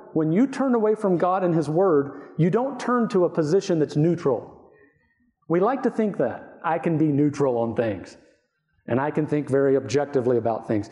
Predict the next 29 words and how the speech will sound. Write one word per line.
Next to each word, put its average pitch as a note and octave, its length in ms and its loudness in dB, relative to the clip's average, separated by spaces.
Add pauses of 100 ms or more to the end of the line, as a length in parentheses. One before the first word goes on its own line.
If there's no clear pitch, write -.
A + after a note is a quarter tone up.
(140)
If C3 180 0
you F#3 200 4
turn A3 320 -2
from D#3+ 260 -2
God E3 320 0
and G3 120 0
his G3 140 0
word, C3+ 540 0
you E3 200 2
are C#3+ 100 0
necessarily D#3 1160 0 (200)
turning E3+ 440 0
to C3+ 120 0
something F3 640 -2
or C#3+ 180 2
someone C#3 420 -2
else. - 360 -6 (920)
And D#3 160 0
that's D3+ 200 -4
what A#3 160 -2
Israel E3+ 380 2
did, G#2 340 -2 (100)
and C#3+ 180 0
that's D#3 160 -4
the G3 100 -4
pattern. C3+ 680 -2 (580)
That's D#3+ 200 -4
what F#3+ 100 0
happens. C#3 680 -4